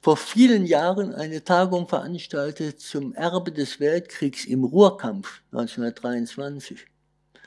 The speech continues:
wo man sieht, dass die Deutschen neunzehnhundertdreiundzwanzig, als die Franzosen in Deutschland sind und die Ruhr besetzt haben, exakt die Formen von Propaganda entwickeln, wie ich sie am Anfang gezeigt habe,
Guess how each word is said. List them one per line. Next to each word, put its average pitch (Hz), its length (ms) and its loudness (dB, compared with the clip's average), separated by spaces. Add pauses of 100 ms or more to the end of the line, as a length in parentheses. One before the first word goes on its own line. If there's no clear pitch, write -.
(420)
wo 139 100 4
man 139 200 4
sieht, 226 280 4
dass 143 180 2
die 147 140 -2
Deutschen 196 440 4
neunzehnhundertdreiundzwanzig, 131 1040 0
als 127 160 4
die 131 100 2
Franzosen 170 600 4
in 147 100 0
Deutschland 214 500 6
sind - 360 -6 (1000)
und 113 160 -4
die 123 60 0
Ruhr 185 300 8
besetzt 117 480 0
haben, 131 420 -8 (380)
exakt 277 800 6
die 262 140 12
Formen 247 440 8
von 190 220 4
Propaganda 175 640 8
entwickeln, 165 600 4
wie 170 160 0
ich 160 100 0
sie 160 120 6
am 139 120 6
Anfang 175 360 2
gezeigt 185 540 4
habe, 120 420 0